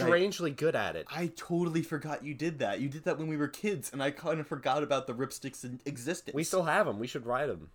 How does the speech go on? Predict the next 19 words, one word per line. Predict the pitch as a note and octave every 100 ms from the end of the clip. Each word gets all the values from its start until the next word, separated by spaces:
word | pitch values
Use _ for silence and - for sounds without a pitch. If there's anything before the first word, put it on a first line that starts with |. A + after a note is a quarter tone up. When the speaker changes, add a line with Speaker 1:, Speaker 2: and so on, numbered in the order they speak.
| -
Speaker 1:
I | C3 A2+
Speaker 2:
down | A2+
the, | G#2+ G#2 G#2
down | A2 G#2+
the | G2+
street. | - C3 - -
Speaker 1:
I | E3+
can | - E3+
barely | C3 C3 A#2+
ride | A2
a |
skateboard. | - A#2 A2+ G#2+ G#2
Speaker 2:
We | A#2+ D3
shouldn't | F3+ E3+ D#3+
do | F#3
that | C3 -
then. | G2+ F2
Speaker 1:
<laughs> | D#3+
Yeah. | -